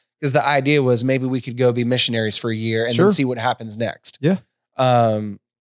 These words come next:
Speaker 1: and so we never found out anything. And so then finally, Dan, after reaching out to me multiple times on Facebook and hearing nothing because I was not that guy,
Speaker 2: Yeah.
Speaker 1: uh, he reached out to Bethany.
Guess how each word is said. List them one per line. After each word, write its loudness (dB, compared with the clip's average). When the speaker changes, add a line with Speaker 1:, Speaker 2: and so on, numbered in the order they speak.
Speaker 1:
and 2
so 4
we 4
never 2
found 2
out 4
anything. 0
And -2
so 2
then 0
finally, 2
Dan, 0
after -2
reaching 0
out 0
to -2
me 0
multiple 0
times 0
on 0
Facebook 0
and -4
hearing -2
nothing -2
because 0
I 4
was 0
not -2
that -4
guy, -4
Speaker 2:
Yeah. 0
Speaker 1:
uh, -2
he 0
reached 0
out 2
to -6
Bethany. 0